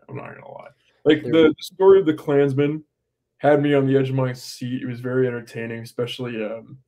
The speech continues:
Speaker 1: you know, the dueling fiddlers. Uh, that, in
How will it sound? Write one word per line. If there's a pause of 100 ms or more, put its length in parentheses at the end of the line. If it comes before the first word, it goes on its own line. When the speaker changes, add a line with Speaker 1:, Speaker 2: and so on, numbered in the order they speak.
(520)
Speaker 1:
you
know,
the
dueling
fiddlers.
Uh, (140)
that, (720)
in